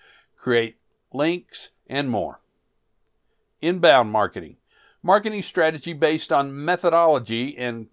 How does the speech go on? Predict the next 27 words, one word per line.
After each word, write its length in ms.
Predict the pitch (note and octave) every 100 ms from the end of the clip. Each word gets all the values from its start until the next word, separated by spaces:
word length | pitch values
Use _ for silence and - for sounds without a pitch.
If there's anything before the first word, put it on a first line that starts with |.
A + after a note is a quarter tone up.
| _ A#2+
digital 400 | D#3+ E3 C3+ B2+
tools 380 | C3 B2 B2+
such 240 | - C3 -
as 200 | A2 - _ _ _ _ -
personas 640 | C#3 - D3+ D#3 D#3+ C#3
and 180 | A#2+ A#2
content 480 | D#3 D3+ C3 B2 G2+
marketing. 500 | G2 F#2 D#2+ C#2 - _ _ _ _ _ _ _ _ _ _ _ _ _ C3
S 200 | B2+ C#3+
E 160 | D3
O, 320 | D#3+ F2 - _ _ _ _ _ -
which 160 | A#2+
is 140 | B2+ -
search 300 | E3 D#3 -
engine 300 | B2+ B2+ B2+
optimization, 920 | C#3 C3 B2+ A#2+ A2 C3 B2 - F2 -
optimizes 600 | C#3 C#3+ C#3 C3 B2+ A2+
the 60 | A2
content 600 | - D#3+ E3+ D#3+ D3+ - - _
you 200 | - G3+
publish 440 | A#3+ G#3 F#3 F#3 F#3
on 200 | E3+ E3+
the 100 | D#3
internet 360 | D3 C3+ C3+ B2
and 160 | B2
social 320 | - F3+ E3+ C3+
networks 460 | B2 A2+ A#2 -